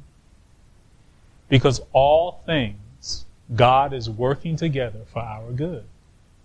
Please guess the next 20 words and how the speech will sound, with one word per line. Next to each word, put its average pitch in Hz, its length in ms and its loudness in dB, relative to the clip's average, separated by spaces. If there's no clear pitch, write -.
and 131 180 4
for 131 180 0
his 143 180 -4
glory. 147 360 -6
It's 156 220 4
all 156 580 0
for 170 160 6
his 175 220 -2
glory 185 560 0
and 151 140 0
for 156 200 4
our 156 160 4
good. 156 360 2
Yes, 170 420 4
even 185 340 0
the 202 80 4
bad 196 560 -2
things. 110 640 -10
Remember 135 360 4
Joseph. 185 600 0